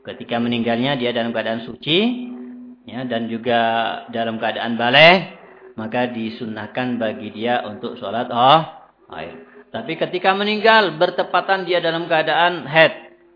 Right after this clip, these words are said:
maka tidak sunnah ketika suci untuk menyolati mayit tersebut dengan sholat, oh, haid. Itu yang perlu diketahui. Begitu juga kalau belum baleh.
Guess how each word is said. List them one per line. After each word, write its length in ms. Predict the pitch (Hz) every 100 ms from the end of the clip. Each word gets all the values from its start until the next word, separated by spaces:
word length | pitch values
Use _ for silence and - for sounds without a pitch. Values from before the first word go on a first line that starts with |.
| -
maka 320 | 107 120 113
tidak 320 | 127 117 - -
sunnah 240 | 123 120
ketika 400 | 123 123 123 110
suci 560 | 120 - 151 175 - - _ -
untuk 500 | 107 104 - 139 - _ _ _
menyolati 640 | 113 117 110 104 101 123
mayit 400 | 117 104 110 110
tersebut 320 | 113 120 127 113
dengan 240 | 101 104
sholat, 320 | 107 104 104
oh, 480 | 101 117 139 143 - 98
haid. 240 | 80 90
Itu 160 | 104 110
yang 160 | 104
perlu 240 | - 104 101
diketahui. 720 | 101 - 90 85 87 - -
Begitu 240 | 110 117 120
juga 240 | 151 180 151
kalau 240 | 131 127 120
belum 240 | 123 120
baleh. 320 | 120 123 120